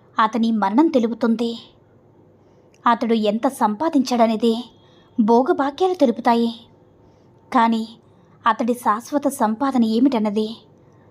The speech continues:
అతడు చనిపోయినప్పుడు వాళ్ళ ఇబ్బందులు కూడా లెక్క చేయకుండా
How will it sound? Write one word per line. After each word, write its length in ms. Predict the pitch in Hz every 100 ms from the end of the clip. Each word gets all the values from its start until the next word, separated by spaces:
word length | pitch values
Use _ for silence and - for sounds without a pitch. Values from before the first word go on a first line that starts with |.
| _ -
అతడు 280 | 226 - 214
చనిపోయినప్పుడు 840 | 214 - 214 220 233 214 226 214 220 - _ _ _ -
వాళ్ళ 200 | 285 370
ఇబ్బందులు 600 | 359 240 214 240 359 339
కూడా 280 | 294 269 240
లెక్క 280 | 247 214 214 302 269
చేయకుండా 460 | 240 226 220 220